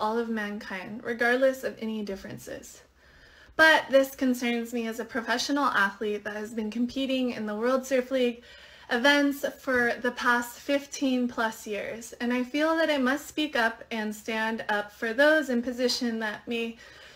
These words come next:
feel that they cannot say something about this. I think many of the girls currently on tour are not in support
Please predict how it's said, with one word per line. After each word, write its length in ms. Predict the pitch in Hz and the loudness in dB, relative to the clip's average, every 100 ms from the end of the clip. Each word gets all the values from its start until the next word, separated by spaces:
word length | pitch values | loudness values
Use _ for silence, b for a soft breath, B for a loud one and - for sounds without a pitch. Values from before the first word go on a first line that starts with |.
| B | B
feel 380 | B - 294 294 | B 6 8 8
that 180 | 269 240 | 6 2
they 120 | 196 | 0
cannot 440 | - 233 247 294 - | -2 0 2 2 0
say 220 | 285 269 | 0 0
something 480 | 269 240 240 220 214 | 0 -2 -2 -6 -6
about 340 | 208 190 - | -4 -4 -4
this. 460 | - - - - - B | -10 -10 -10 -14 -12 B
I 80 | 254 | -4
think 280 | 262 320 311 | 0 0 2
many 220 | 254 262 | 2 4
of 100 | 277 | 2
the 80 | 285 | 2
girls 400 | 240 226 226 226 | 2 2 0 -4
currently 680 | - - 254 226 240 233 226 - | -8 -2 -2 0 -2 -4 -6 -8
on 460 | - 220 220 220 233 | -2 0 2 0 -4
tour 360 | - 226 214 | -4 -2 2
are 400 | 247 339 262 226 | 6 6 6 0
not 400 | 220 220 226 233 | 2 2 2 2
in 200 | 226 220 | -2 -6
support 560 | 220 - - 208 196 - | -6 -8 -4 -2 -2 -4